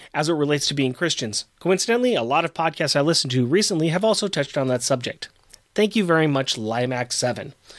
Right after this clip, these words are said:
We also had some nice comments and notes from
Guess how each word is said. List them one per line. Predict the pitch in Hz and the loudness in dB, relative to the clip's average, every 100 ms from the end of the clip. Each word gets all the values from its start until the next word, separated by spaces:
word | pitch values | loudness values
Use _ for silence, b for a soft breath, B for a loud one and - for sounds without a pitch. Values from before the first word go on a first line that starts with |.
| B B - | B B -6
We | 147 | 0
also | 185 185 | 0 2
had | 185 | 0
some | 160 156 147 | 0 0 2
nice | 180 190 | 0 0
comments | - - 190 196 180 202 | -4 -2 2 2 0 0
and | 135 139 | 2 4
notes | 175 214 - | 2 0 -6
from | - 143 127 165 254 | -4 -2 0 0 -2